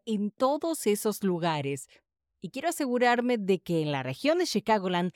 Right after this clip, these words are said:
estemos presentes en todas esas fases y etapas de la vida para que las personas en última instancia puedan,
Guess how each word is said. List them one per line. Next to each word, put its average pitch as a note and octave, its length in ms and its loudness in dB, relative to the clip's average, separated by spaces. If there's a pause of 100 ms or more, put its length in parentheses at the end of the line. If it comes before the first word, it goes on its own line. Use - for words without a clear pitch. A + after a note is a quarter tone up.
(240)
estemos D#4+ 400 -2
presentes C4 640 0
en F3+ 200 4
todas E4 460 0
esas F#3+ 260 -2
fases E3 460 0
y E3 60 2
etapas - 400 0
de F3 100 -2
la E3 120 2
vida F#3+ 360 0 (160)
para C3 220 -6
que D3+ 100 -6
las C#3 160 -6
personas F#3 680 0
en C#3+ 180 -4
última F3 380 0
instancia G3 760 0
puedan, F#3 640 -2